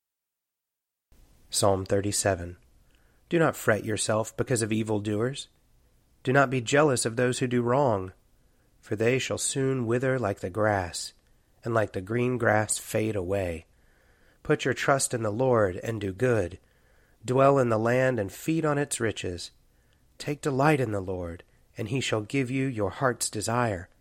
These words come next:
Commit your way to the Lord and put your trust in him, and he will bring it to pass. He will make your righteousness as clear as the light, and your just dealing as the noonday. Be still before the Lord,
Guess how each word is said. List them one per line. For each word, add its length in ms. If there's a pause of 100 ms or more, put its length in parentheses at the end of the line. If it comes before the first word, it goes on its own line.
(600)
Commit 400
your 260
way 320
to 160
the 120
Lord 360
and 160
put 200
your 80
trust 420
in 140
him, 280 (560)
and 140
he 220
will 180
bring 260
it 160
to 100
pass. 600 (680)
He 120
will 140
make 260
your 100
righteousness 680
as 140
clear 400
as 200
the 100
light, 460 (640)
and 120
your 160
just 560
dealing 400
as 140
the 120
noonday. 640 (760)
Be 160
still 480
before 360
the 100
Lord, 420